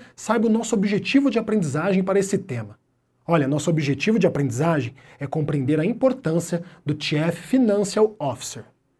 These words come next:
Então agora, vamos ao conteúdo. A sigla C F O significa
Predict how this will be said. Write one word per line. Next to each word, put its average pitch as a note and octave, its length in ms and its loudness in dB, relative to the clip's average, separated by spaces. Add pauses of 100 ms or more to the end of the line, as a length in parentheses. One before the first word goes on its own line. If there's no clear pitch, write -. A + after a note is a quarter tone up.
(160)
Então B2 140 -8
agora, E3+ 480 4 (220)
vamos C#3+ 240 0
ao D#3+ 80 4
conteúdo. D#3+ 540 2 (1200)
A - 80 0
sigla D4+ 400 6
C B3+ 200 2
F A#3 320 4
O A3+ 160 10
significa B3 800 2